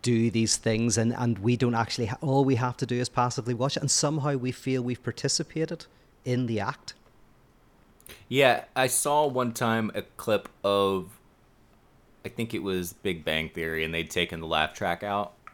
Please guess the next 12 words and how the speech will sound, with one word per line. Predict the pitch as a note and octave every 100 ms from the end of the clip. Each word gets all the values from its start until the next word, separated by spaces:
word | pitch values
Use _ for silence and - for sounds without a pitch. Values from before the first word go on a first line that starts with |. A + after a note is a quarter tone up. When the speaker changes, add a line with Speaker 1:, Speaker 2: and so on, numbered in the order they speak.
| _ _ G#2
Speaker 1:
Ah. | G#2 F#2+ -
Speaker 2:
um, | F#2
and | F2+ D#2+ D2+
just | E2 - -
played | F2+ F2
it | E2+
again, | E2+ F2 F2
and | F2 F2
it | E2+
is, | E2 D#2 - - - - - - - _
uh, | E2 D#2 D2+ -
unnerving. | A2 B2 A#2 G#2+ G#2 G2+ F2 D2+